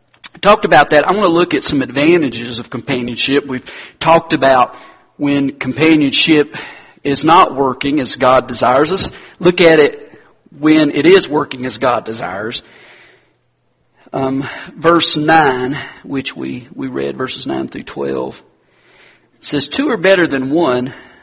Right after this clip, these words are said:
because they have a good return for their work." And he wants us to be vitally connected. He wants us to be together.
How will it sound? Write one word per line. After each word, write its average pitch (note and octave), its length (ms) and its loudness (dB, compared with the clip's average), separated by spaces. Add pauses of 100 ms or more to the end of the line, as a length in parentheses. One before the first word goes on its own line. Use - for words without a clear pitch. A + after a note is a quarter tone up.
(500)
because C#3+ 320 -2
they C#3+ 100 2
have D3+ 240 2
a A#2+ 260 -2 (480)
good E3+ 240 2
return B2+ 720 -2 (800)
for C#2 160 -10
their B1+ 160 -10
work." - 460 -14 (1600)
And A2+ 400 -6 (800)
he D3 100 0
wants D#3+ 300 0
us B2+ 120 -6
to B2+ 100 -10
be B2 160 -6
vitally A2+ 480 -4
connected. - 760 -10 (640)
He C3+ 100 -8
wants D3 320 -2
us - 220 -6
to A#2 100 -14
be A#2+ 160 -10
together. A#2 500 -12